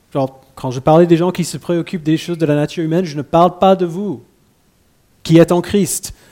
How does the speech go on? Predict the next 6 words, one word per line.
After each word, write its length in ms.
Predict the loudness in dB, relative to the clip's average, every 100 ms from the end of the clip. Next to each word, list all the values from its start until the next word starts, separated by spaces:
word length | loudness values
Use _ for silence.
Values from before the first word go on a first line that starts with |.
| -20 _ -8
Quant 260 | -2 -2 4
à 160 | 4 4
vous, 380 | 2 -6 -8 -14 _ _ _ _
vous 300 | -10 -2 2
n'êtes 320 | 4 4 4 4
pas 340 | 4 4 -2